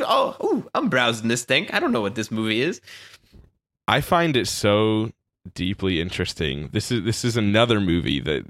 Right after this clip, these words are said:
Speaker 2: I mean, I, I don't remember the other movie I was looking at, so I'm not even trying to pull that up. But I'm looking at May December right now, and if you look at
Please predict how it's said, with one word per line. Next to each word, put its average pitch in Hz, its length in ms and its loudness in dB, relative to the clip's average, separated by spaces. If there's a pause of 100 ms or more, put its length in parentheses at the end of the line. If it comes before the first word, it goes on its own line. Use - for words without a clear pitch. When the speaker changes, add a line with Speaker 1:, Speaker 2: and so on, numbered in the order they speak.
(140)
Speaker 2:
I 104 60 2
mean, 90 220 0
I, 95 200 2
I 107 40 2
don't 113 140 2
remember 92 260 2
the 80 120 0
other 71 140 0
movie 69 220 0
I 67 40 0
was 65 180 -4
looking 53 260 -10
at, - 180 -8
so - 100 -4
I'm 71 120 -4
not 67 180 -4
even 67 140 -8
trying 65 200 -4
to 64 60 -8
pull - 160 -4
that 53 160 -4
up. 55 180 -4
But - 120 0
I'm 92 100 0
looking 123 260 2
at 82 80 0
May 87 140 2
December 76 400 -2
right 60 200 0
now, 57 300 -2 (500)
and 82 460 2
if 87 220 -2
you 120 140 4
look 120 280 4
at 92 360 2